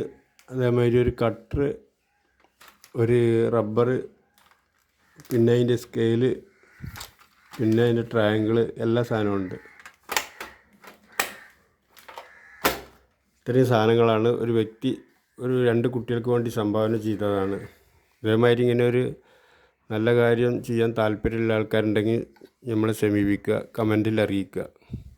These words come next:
ആർക്കെങ്കിലും അങ്ങനെ താല്പര്യം ഉണ്ടെന്നുണ്ടെങ്കിൽ. എന്നാ ഓക്കെ, അടുത്തൊരു വീഡിയോ ആയിട്ട് ഇൻഷാ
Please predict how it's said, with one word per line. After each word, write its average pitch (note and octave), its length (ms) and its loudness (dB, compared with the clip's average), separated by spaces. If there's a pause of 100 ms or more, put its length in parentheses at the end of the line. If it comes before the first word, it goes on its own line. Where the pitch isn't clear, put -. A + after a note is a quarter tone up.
(1120)
ആർക്കെങ്കിലും A2+ 440 0
അങ്ങനെ A2 240 2
താല്പര്യം G2 440 0
ഉണ്ടെന്നുണ്ടെങ്കിൽ. F#2+ 580 -4 (3750)
എന്നാ A#2+ 140 6 (100)
ഓക്കെ, B2 200 -2 (220)
അടുത്തൊരു B2 380 -2
വീഡിയോ A#2+ 260 2
ആയിട്ട് A#2 280 -2 (220)
ഇൻഷാ A#2 240 -4